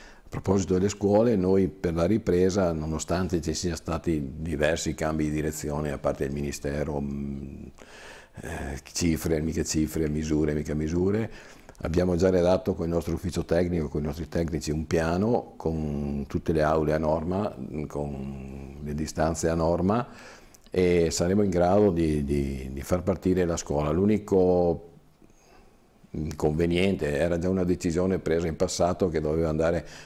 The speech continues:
praticamente a ridimensionare la scuola di Arten. La scuola di Arten, avendo le aule molto più piccole,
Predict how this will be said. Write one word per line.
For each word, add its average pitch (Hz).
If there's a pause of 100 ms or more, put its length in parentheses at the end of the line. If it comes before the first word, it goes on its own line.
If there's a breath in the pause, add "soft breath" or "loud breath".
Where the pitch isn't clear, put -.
praticamente 85
a -
ridimensionare 82
la 80
scuola 82
di 82
Arten. 78 (480 loud breath)
La -
scuola 92
di 92
Arten, 101
avendo 87
le 82
aule 87
molto 87
più 107
piccole, 104